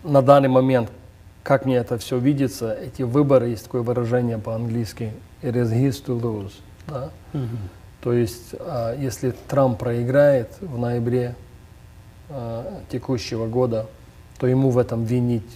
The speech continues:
Speaker 2: Только себя.
Speaker 1: только себя, потому что у него существуют все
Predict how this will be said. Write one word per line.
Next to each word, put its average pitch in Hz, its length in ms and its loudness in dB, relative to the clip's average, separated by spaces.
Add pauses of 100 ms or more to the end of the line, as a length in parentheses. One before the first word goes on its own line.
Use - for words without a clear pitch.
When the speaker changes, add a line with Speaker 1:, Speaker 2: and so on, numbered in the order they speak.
(880)
Speaker 2:
Только 151 240 -4
себя. 107 420 -8
Speaker 1:
только 131 300 0
себя, 104 380 -12
потому 127 280 -4
что 117 220 -8
у 117 60 -4
него 120 340 0
существуют 113 720 -8
все 147 480 0